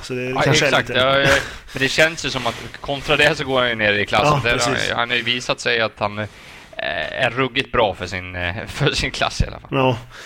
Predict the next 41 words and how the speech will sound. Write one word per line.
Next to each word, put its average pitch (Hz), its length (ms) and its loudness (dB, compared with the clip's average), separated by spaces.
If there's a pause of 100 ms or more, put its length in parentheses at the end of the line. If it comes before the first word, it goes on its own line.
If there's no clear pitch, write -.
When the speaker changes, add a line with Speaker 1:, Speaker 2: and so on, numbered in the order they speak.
(240)
Speaker 1:
Nej, 147 200 2
men 139 120 4
det, 131 300 0
det 117 140 -8
är 117 80 -6
absolut, 117 320 -4
han 113 100 0
är 117 40 0
ju 113 140 0
given 110 380 -6
på 107 80 -10
kupongen 110 380 -8
och 101 80 -4
han 101 260 -6 (280)
har 107 160 -6
en 104 100 -2
avslutning 110 560 -6
som 113 120 -6
är 113 40 -4
jättevass, 104 520 -8
så - 280 -2
att, - 180 -14
eh, 104 60 -10 (920)
nej, 123 120 2
han, 131 260 2
han, 135 360 4
Island 139 320 4
Life 143 280 2
gillar 135 120 2
jag 127 100 4
också. 131 300 -2 (180)
Eh, 127 240 -2
Alone, 127 520 4 (280)
eh, 120 320 -10
ska - 180 -4
väl 117 100 -6
sköta 117 420 -4
sig 135 160 0
också, 131 260 -6 (200)
men, 113 260 -2
eh, 110 500 -6